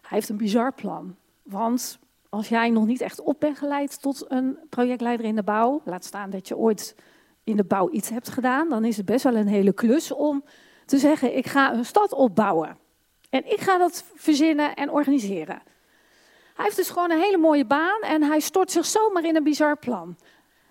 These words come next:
En hij ruilt zijn plekje om voor best wel een groot riskant plan. Hij had zijn zaak op orde, hij gooit zijn hele leven eigenlijk omhoop, o-, overhoop.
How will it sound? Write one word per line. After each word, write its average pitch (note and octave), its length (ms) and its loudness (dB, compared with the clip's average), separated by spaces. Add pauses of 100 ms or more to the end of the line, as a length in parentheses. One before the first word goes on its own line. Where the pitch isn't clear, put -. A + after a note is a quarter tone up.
En E4 300 0
hij C#4 200 2
ruilt D#4 380 2
zijn E4+ 400 -2
plekje E4 540 -2
om D#4 300 -2 (260)
voor D4+ 520 0 (120)
best F#4 280 -4
wel D#4 180 2
een C4 80 -2
groot D4 400 2
riskant D4 580 0
plan. F3+ 360 0 (880)
Hij A3 200 -8
had A#3+ 200 0
zijn F4 120 -2
zaak F4 240 0
op D#4 80 -4
orde, D#4 420 4 (160)
hij A3 180 -6
gooit B3+ 240 2
zijn A#3 160 0
hele C#4+ 180 4
leven A#3+ 260 2
eigenlijk A3+ 460 -2 (440)
omhoop, A#3+ 540 2 (300)
o-, C#4+ 320 0 (120)
overhoop. C4 640 2